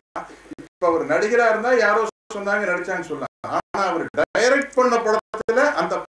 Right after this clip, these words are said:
பாடல் வரிகள் வரணும்னு ஆசைப்பட்டிருக்காரு அப்படின்னா அவருக்கு பட்டுக்கோட்டையார் உள்ள இருந்த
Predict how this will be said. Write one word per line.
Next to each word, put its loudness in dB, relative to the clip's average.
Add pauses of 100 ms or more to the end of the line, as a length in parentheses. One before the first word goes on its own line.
(100)
பாடல் 2
வரிகள் -2
வரணும்னு -4
ஆசைப்பட்டிருக்காரு -4 (220)
அப்படின்னா -6 (520)
அவருக்கு 0
பட்டுக்கோட்டையார் -2
உள்ள -4
இருந்த -6